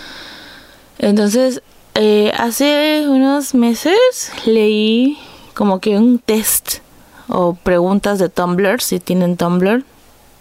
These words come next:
van a entender este, este tipo de dinámicas. Este, y la primera pregunta que leí fue, "¿Te gustaría cambiar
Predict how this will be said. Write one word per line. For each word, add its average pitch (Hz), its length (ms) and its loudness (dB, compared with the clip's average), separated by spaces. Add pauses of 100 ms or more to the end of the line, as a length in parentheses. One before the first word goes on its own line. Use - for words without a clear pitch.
(800)
van 175 220 -2
a 170 100 0
entender 170 460 0
este, - 440 -2
este 170 160 -6
tipo 180 300 -2
de 180 140 0
dinámicas. 233 680 0 (2750)
Este, 190 1120 2 (1120)
y 220 300 2
la 214 100 2
primera 233 300 0
pregunta 226 400 -2
que 190 100 -4
leí 196 460 0
fue, 208 580 0
"¿Te 196 120 0
gustaría 202 360 0
cambiar 240 420 0